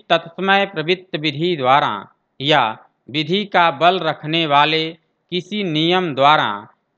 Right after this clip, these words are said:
इसके लिए अपेक्षित होते हुए कि वह निर्वाचन में या निर्वाचन के संबंध में किए गए व्ययों का लेखा रखे, ऐसा लेखा रखने में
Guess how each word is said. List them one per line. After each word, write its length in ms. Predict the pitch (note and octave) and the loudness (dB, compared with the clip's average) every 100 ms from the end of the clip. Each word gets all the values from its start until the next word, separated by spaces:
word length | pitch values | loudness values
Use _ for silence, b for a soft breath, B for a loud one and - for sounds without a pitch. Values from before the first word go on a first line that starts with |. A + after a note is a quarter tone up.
| - | -14
इसके 400 | D#3 - G3+ G3+ | -14 -4 0 0
लिए 300 | G3 G3 G3 G3 | 2 0 0 0
अपेक्षित 600 | C#3 D3+ D3+ - G#3 G3+ C3+ | -2 -2 -4 -4 -6 -6 -8
होते 340 | C#3 - F#3+ | -8 -2 0
हुए 320 | F3 C#3 D#3 F#3+ | 0 -2 0 0
कि 260 | F#3+ G#2+ F#2 _ _ _ - | -4 -16 -16 _ _ _ -4
वह 200 | C#3+ D#3 | 0 0
निर्वाचन 680 | B2+ B2+ C3 C#3+ C#3+ F3 F3+ | 0 0 2 2 2 -4 -4
में 360 | E3+ C3+ C3+ - _ - | -6 -8 -12 -20 _ -8
या 220 | C#3+ D#3+ B2 B2 _ _ A#2+ | 0 2 0 -4 _ _ -8
निर्वाचन 680 | D3 D#3 D#3 D#3 D#3 G3+ G3+ | -4 2 2 2 0 -6 -4
के 220 | G3+ G3+ | -6 -6
संबंध 580 | G3+ C#3+ D3 D#3+ F#3 F#3 | -6 -6 -2 -2 0 -2
में 340 | F#3+ F#3+ F#3+ | -2 -4 -4
किए 320 | - E3 F#3+ | -4 0 2
गए 340 | F3+ A#2+ G2 G2+ _ _ _ - A#2 | 2 -2 -2 -10 _ _ _ -12 0
व्ययों 460 | D3 D#3+ F3+ F#3+ F#3+ _ _ - | 2 4 2 0 -6 _ _ 0
का 140 | D3+ | 2
लेखा 560 | D3+ D3+ E3+ E3 - F#3+ | 2 0 -4 -6 -2 0
रखे, 600 | D3 C#3+ F#3 F3 G#2 - _ _ _ - | 0 -4 -2 -2 -2 -10 _ _ _ -2
ऐसा 420 | E3 E3+ G3 G3 | 0 0 0 0
लेखा 500 | E3 D3+ D3+ F3+ F#3 | 0 -4 -4 0 2
रखने 440 | D3+ - D3+ F3 F3 | 2 -2 -4 -4 -4
में 260 | A#2 G2+ | -6 -10